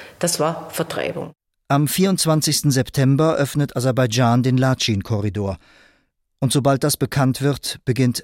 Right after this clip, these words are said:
Speaker 2: augenblicklich die Massenflucht der Armenier. Der einzige Fluchtweg ist derart verstopft, dass es bis zu achtundvierzig Stunden dauert, die knapp dreißig Kilometer lange Strecke bis zum armenischen Staatsgebiet zu bewältigen.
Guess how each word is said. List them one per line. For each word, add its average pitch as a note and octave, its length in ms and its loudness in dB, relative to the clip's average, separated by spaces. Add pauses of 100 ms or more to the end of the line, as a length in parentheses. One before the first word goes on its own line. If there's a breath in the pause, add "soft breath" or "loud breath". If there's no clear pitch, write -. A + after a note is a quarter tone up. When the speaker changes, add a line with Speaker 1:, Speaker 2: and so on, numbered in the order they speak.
Speaker 2:
augenblicklich C3 760 0
die B2+ 140 -2
Massenflucht A#2 800 0
der A#2+ 120 -2
Armenier. G2+ 500 0 (1120 loud breath)
Der F#3+ 100 2
einzige E3 340 2
Fluchtweg B2+ 540 0
ist - 220 -4
derart D3 280 2
verstopft, - 600 -4 (640 soft breath)
dass B2+ 180 0
es B2 160 -2
bis - 180 -2
zu - 200 -2
achtundvierzig D3 680 -2
Stunden C#3 380 2
dauert, A#2+ 540 0
die A#2+ 100 -2
knapp - 320 -2
dreißig B2+ 380 0
Kilometer A#2+ 480 2
lange A2+ 220 2
Strecke C3 400 -2
bis A#2 200 -2
zum A#2+ 160 0
armenischen A#2+ 520 2
Staatsgebiet A2 760 -2
zu - 260 -4
bewältigen. G2+ 600 -4